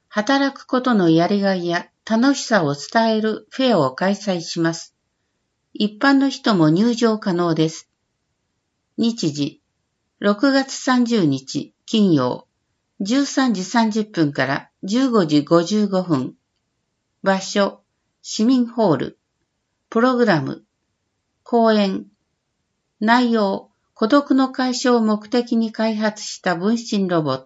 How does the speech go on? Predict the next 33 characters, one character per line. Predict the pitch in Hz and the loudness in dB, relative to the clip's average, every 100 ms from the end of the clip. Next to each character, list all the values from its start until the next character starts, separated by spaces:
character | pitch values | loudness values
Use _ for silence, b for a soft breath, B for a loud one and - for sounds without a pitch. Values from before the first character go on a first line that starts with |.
| - | -8
ト、 | - - _ _ _ _ _ _ - | -8 -8 _ _ _ _ _ _ -2
織 | 208 240 277 | 2 4 2
姫 | - 202 165 | 0 0 2
に | 147 | 2
よ | 147 | 0
る | 139 147 - _ _ _ _ | 0 -4 -6 _ _ _ _
新 | 240 254 233 | -2 0 0
た | 165 | 0
な | 143 | 0
働 | 143 160 214 214 208 | -2 -4 -2 0 -2
き | - | -6
方、 | - 180 - 151 - _ _ _ _ _ | -6 -6 -4 -6 -6 _ _ _ _ _
社 | - - 285 | -8 -2 0
会 | 269 202 196 | 2 0 2
と | 170 | 2
の | 151 | 2
つ | 156 - | 0 -2
な | 220 214 | 0 0
が | 220 | -2
り | 208 | -4
方。 | - 190 - - _ _ _ _ _ _ _ _ _ _ | -6 -6 -6 -12 _ _ _ _ _ _ _ _ _ _
講 | 247 220 | 2 4
師、 | 196 151 - _ _ _ | 2 -8 -10 _ _ _
株 | - 214 262 | -2 0 0
式 | - - 233 | -4 -2 0
会 | 233 190 | 0 -2
社、 | - 147 160 - _ _ _ | -2 -2 -2 -8 _ _ _
オ | - 269 | 0 0
リ | 240 170 - | 2 -2 -2
ー | |
研 | 220 226 - | -2 -2 -4
究 | 214 | -4
所、 | 196 - 165 - | -4 -2 -4 -4